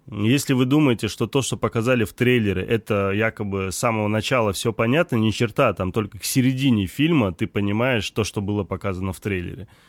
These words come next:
И это удивительно. Слава богу, ну, я пошел с детьми, и старший сын не смотрел трейлер. Ему, так я думал, хотя бы фильм зайдет, но он же не знает, там, знаешь,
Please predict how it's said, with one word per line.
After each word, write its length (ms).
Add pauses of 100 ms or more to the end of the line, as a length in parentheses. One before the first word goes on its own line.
(160)
И 100
это 180
удивительно. 640
Слава 280
богу, 260
ну, 180
я 160
пошел 300
с 40
детьми, 520 (320)
и 680
старший 420
сын 360
не 80
смотрел 480
трейлер. 440
Ему, 680
так 280
я 80
думал, 300
хотя 280
бы 100
фильм 300
зайдет, 420
но 100
он 60
же 120
не 100
знает, 340
там, 140
знаешь, 380